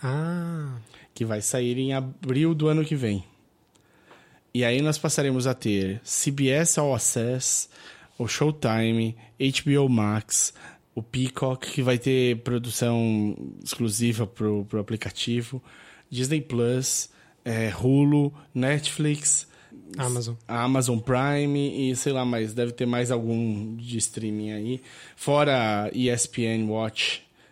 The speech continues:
Speaker 2: e, e Disney de,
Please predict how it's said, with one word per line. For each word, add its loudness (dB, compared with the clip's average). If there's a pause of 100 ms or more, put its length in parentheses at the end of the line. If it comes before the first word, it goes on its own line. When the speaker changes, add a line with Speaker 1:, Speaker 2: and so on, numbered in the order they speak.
(160)
Speaker 2:
e, -2
e 0
Disney -2 (720)
de, -8